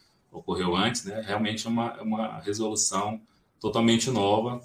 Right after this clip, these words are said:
é a resolução do Conselho Monetário Nacional.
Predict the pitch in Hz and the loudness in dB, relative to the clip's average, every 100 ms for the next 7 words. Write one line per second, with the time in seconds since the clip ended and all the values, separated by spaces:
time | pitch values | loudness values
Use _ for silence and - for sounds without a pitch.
0 | - 92 98 98 98 - 98 95 98 92 | -10 -4 0 2 2 2 2 0 2 2
1 | 101 95 104 98 95 92 92 90 - 82 | 4 2 0 0 0 2 2 2 0 -4
2 | 82 92 104 | -4 -4 -6